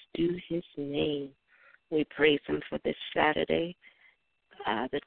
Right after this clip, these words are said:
twenty-seventh of June, and we want to just magnify his name, for that's what the psalmist says, says, "Oh, magnify the Lord with me. Let us exalt his name together."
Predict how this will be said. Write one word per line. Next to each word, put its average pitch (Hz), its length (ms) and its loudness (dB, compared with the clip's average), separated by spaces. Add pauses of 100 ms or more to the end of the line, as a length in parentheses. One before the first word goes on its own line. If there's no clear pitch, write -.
twenty-seventh 160 720 0
of 151 180 -2
June, 156 600 -2 (720)
and 147 340 -2
we 143 420 -6 (680)
want 147 420 2 (140)
to 143 260 2 (160)
just 143 160 -4 (680)
magnify 208 680 8
his 208 240 2
name, 147 380 -2 (580)
for - 60 -4
that's 143 240 0
what 147 100 -4
the 160 100 2 (120)
psalmist 160 420 0
says, 156 240 2
says, 165 180 0
"Oh, 220 200 10
magnify 226 640 2
the 233 100 4
Lord 226 320 8
with - 240 -4
me. 143 180 -6 (600)
Let 151 200 6
us 147 120 0 (100)
exalt 160 560 4 (540)
his 156 240 6
name 151 520 0 (200)
together." 147 1200 -2